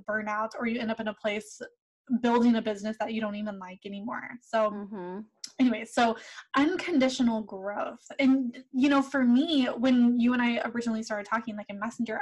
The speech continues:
Speaker 1: unconditional growth, I started thinking, I'm like, "Unconditional growth, like, that just makes me think of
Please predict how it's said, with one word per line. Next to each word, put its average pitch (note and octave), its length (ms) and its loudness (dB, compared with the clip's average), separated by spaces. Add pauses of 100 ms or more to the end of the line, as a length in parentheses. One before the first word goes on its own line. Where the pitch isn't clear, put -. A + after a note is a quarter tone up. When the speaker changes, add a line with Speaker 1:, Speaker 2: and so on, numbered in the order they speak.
Speaker 1:
unconditional C4 540 -2
growth, A3+ 260 -4
I A3+ 60 -4
started A#3 280 -4
thinking, A#3 260 -8
I'm A#3+ 80 0
like, A3 200 -4 (600)
"Unconditional D#4 540 -2
growth, A#3 320 0
like, A#3 140 -4
that A#3+ 120 -2
just C4 200 -8
makes A#3+ 240 0
me A#3+ 80 2
think A3+ 240 -4
of G#3+ 100 -4